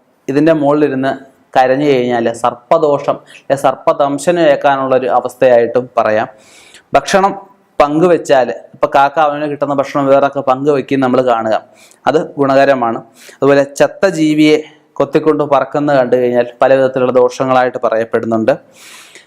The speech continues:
അപ്പം കാക്കകൾ നമുക്ക് ഒരുപാട് കാര്യങ്ങൾ പറയാതെ പറയുന്നുണ്ട് അല്ലേ? ഇപ്പം പല കാര്യങ്ങളും കാക്ക പറഞ്ഞിട്ടുള്ള, അല്ലെ കാക്കകൾ ചെയ്യുന്ന അവസ്ഥയിൽ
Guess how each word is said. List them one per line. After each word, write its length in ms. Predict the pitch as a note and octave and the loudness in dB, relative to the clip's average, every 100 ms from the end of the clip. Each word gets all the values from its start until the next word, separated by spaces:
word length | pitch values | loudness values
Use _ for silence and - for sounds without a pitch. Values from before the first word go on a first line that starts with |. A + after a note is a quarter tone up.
| _ | _
അപ്പം 200 | - D#3 - - - | -4 -4 -6 -14 0
കാക്കകൾ 480 | D#3+ E3+ - G#3+ G#3 G#3 F#3+ D#3+ | 2 2 2 2 4 2 0 -6
നമുക്ക് 300 | E3+ F3 F3 E3 - | -6 0 2 0 -2
ഒരുപാട് 460 | D3+ D#3 F#3 G3 G#3 G3+ | -4 2 2 4 2 2
കാര്യങ്ങൾ 380 | E3+ D#3+ D#3+ D3+ C#3 - - | 2 0 -2 -2 -4 -6 -2
പറയാതെ 400 | C3 C#3 D3 E3 D3 | 0 2 2 2 -2
പറയുന്നുണ്ട് 380 | B2+ B2 A#2+ B2 | -2 -4 -2 -2
അല്ലേ? 160 | C3+ - - _ _ _ _ _ | -2 -4 -12 _ _ _ _ _
ഇപ്പം 200 | - D#3 D#3 D#3 | -2 -2 -2 0
പല 120 | D3 F#3+ G3 | 2 4 2
കാര്യങ്ങളും 520 | F3 F#3 F#3 F3+ F3+ - - _ _ _ - | 2 0 0 0 0 -6 -20 _ _ _ -2
കാക്ക 200 | D3+ E3 D#3+ | 0 2 2
പറഞ്ഞിട്ടുള്ള, 500 | D3+ D3+ D3+ C#3+ C3+ B2+ C3+ | 2 0 -2 0 2 0 0
അല്ലെ 140 | C#3+ C#3+ | -2 0
കാക്കകൾ 400 | C#3 C3+ D3 D3 D3+ - - _ _ _ _ _ _ _ _ _ _ - | 0 2 2 4 0 -2 -14 _ _ _ _ _ _ _ _ _ _ -4
ചെയ്യുന്ന 320 | D3+ D3 D3 C#3+ - - C#3 | 0 2 2 0 0 -4 -2
അവസ്ഥയിൽ 420 | C#3 C#3 C#3+ C3 | -2 0 0 0